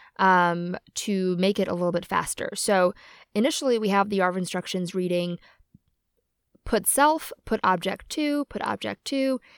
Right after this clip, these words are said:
and then we have two sends. We have the send call info mid plus argc blah, blah, blah that we just talked about will eventually execute to just return the value four. And then we have our final send, which is, which reads, "Send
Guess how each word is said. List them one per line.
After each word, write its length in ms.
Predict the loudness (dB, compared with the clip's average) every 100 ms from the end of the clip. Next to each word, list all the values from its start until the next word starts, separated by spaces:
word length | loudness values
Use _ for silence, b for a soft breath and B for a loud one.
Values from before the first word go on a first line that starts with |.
| b 0
and 120 | 2
then 80 | 2
we 120 | 2
have 240 | 0 -2
two 340 | -6 -4 -2 -2
sends. 480 | 0 0 -2 -8 -4
We 120 | -4
have 120 | -4
the 80 | -6
send 480 | -2 0 0 -4 -2
call 280 | 2 2
info 400 | 2 -2 0 0
mid 360 | 0 0 -2 -4
plus 360 | -4 -2 0 -2
argc 480 | -2 -4 -4 -4
blah, 100 | -2
blah, 100 | -4
blah 280 | 2 4 4 2 B B _
that 120 | 2
we 80 | 2
just 140 | 0 -2
talked 240 | -4 -2
about 240 | 0 0
will 180 | 2 0
eventually 420 | 2 -2 0 -2
execute 460 | -2 -6 -8 -8 -8
to 60 | -6
just 180 | -8
return 300 | -8 -8 -6
the 80 | -4
value 300 | -4 -4 -6
four. 360 | -6 -2 -2 -2 -6 b b 0
And 80 | 2
then 120 | 2
we 100 | 2
have 160 | 4
our 120 | 4 4
final 440 | 4 2 2 0
send, 480 | 0 -2 -2 -8 -12 B B B 2
which 480 | 6 6 6 2 0
is, 600 | 2 4 4 2 0 -2 -6 _ _
which 220 | 2 2 2
reads, 480 | -2 0 0 -2 -2
"Send 400 | 2 2 2